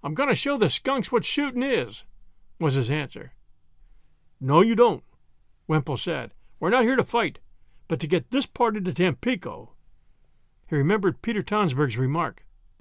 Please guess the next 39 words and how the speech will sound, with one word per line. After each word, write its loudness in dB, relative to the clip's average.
"Whose 2
business -2
is -2
to 0
live, 2
Charlie? -4
It's -4
our 8
business. -2
Anybody 2
can 2
get 0
killed. 0
It's -8
too 0
easy 2
these 0
days." -8
Still 0
under 0
fire, 0
they -4
moored 4
at -6
the 0
north 2
shore, -4
and -2
when -2
Davies 2
had -4
tossed -2
overboard 0
the 0
igniter -4
from -4
the 0
ferry 0
engine -4